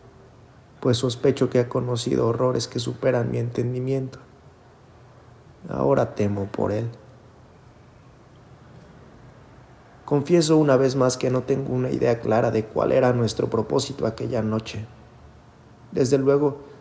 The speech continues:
se trataba de algo relacionado con el libro que Warren llevaba consigo, con ese libro antiguo, de caracteres indescifrables, que se había traído de la India un mes antes.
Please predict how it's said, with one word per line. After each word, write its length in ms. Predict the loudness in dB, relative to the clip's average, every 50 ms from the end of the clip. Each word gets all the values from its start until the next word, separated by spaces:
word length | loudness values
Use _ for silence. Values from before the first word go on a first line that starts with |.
| -8 -6
se 100 | -4 -2
trataba 440 | 0 0 0 2 4 6 6 8 8
de 100 | 8 6
algo 240 | 4 4 4 4 4
relacionado 600 | 4 4 2 2 2 0 0 2 4 2 2 4
con 160 | 2 2 2
el 80 | 2 2
libro 320 | 2 2 2 2 0 -2
que 100 | -4 -6
Warren 420 | 0 2 4 6 6 6 4 2 0
llevaba 380 | 0 0 0 0 0 -2 -4
consigo, 480 | -4 -6 -6 -4 -4 -4 -6 -6 -6 -10 -10 -14 -20 -20 -20 -20 -20 -20 -20 -20 -20 -20 -20 -20 -20 -20 -20 -20
con 220 | -14 -8 -4 -2
ese 180 | -2 -2 0 2
libro 280 | 2 2 2 2 2
antiguo, 480 | 0 0 0 0 0 0 0 -2 -4 -4 -6 -10 -18 -20 -20 -20 -20 -20 -20 -20 -20 -20 -20 -20 -10 -8
de 100 | -8 -2
caracteres 720 | 2 4 4 4 4 2 -2 -2 0 2 2 2 2 0
indescifrables, 960 | 0 0 0 0 0 0 -2 -4 -2 0 0 0 0 -2 -4 -4 -6 -10 -16 -18 -20 -20 -20 -20 -20 -20 -20 -20 -20 -20 -20 -18
que 100 | -12 -8
se 140 | -4 -2 0
había 240 | 2 4 4 2 2
traído 400 | 2 4 4 4 4 4 4 2
de 100 | 2 2
la 140 | 2 0 0
India 380 | 0 -2 -2 -2 0 0 0
un 140 | 0 -2 -2
mes 280 | -2 -4 -4 -4 -4 -2
antes. 560 | -2 0 -2 -2 -4 -8 -12 -12 -14 -16